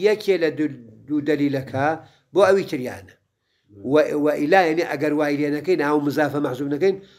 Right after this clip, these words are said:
فەزاهیڕ و بێژی تەساوی دەلیلەینی. ئاوە، حاڵبی؟ یعنی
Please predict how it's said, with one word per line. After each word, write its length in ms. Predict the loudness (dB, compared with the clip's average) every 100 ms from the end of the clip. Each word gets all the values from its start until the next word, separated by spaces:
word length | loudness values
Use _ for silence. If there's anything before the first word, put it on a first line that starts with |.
| _ _
فەزاهیڕ 600 | 2 2 4 2 2 0
و 120 | 0 2
بێژی 240 | 0 0 -4
تەساوی 500 | -8 4 6 6 2 -2
دەلیلەینی. 680 | -6 -6 -8 -10 -12 -18 _ _ _ _ _ _ _ -4
ئاوە، 240 | -2 -2 -2
حاڵبی؟ 280 | -2 0 -4 -8 _ -20 -20 -20 _
یعنی 460 | 0 2 2 2